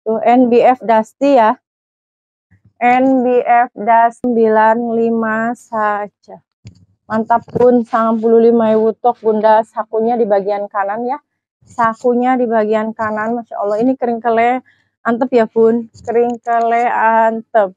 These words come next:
Branded soalnya, Bunda, ini. Tuh, sembilan lima ya, Bun. Harusnya seratus delapan ribu. Saya lelangannya, Bun. Eh, masih ada satu lagi nih, olive. Olive.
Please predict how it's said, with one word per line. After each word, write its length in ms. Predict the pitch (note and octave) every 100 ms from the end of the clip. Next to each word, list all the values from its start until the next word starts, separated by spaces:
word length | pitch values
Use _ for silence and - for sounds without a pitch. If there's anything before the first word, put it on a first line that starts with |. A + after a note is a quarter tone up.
| -
Branded 480 | G#3 G#3 G3+ A3+ -
soalnya, 480 | - G#3+ G#3 A3
Bunda, 320 | - G3+ G3+ G3+
ini. 320 | F#3+ G3 A3 _ _ _ _ _ _ _
Tuh, 240 | - G#3+ G#3+
sembilan 560 | - C4 A#3+ A#3+ A#3+
lima 400 | C4 C4 C4+ C#4
ya, 160 | C4+ C4
Bun. 400 | B3 B3 B3 C#4
Harusnya 480 | C#4 A3+ A#3 C#4 C#4
seratus 400 | C4+ B3 C4+ -
delapan 480 | A#3+ A#3 A3+ A3 A3+
ribu. 560 | A#3 A#3 A3+ - A#3+ D4
Saya 240 | A#3+ A3+
lelangannya, 640 | A#3 A3+ A3 A3 A3 A3+ -
Bun. 240 | A3 A#3 A#3+
Eh, 160 | E4+ _ - _ _
masih 240 | C4+ C#4+ D#4+
ada 240 | D#4+ C#4+
satu 320 | E4 C#4+ C#4
lagi 320 | D4 C#4+ C#4 D#4
nih, 160 | D4
olive. 480 | C#4+ C#4+ C#4+ D4+ D4+ _ - - - _ _ _ _ _ _ _ _ _
Olive. 720 | C4 C#4 D4 D4 D4 D4+ D4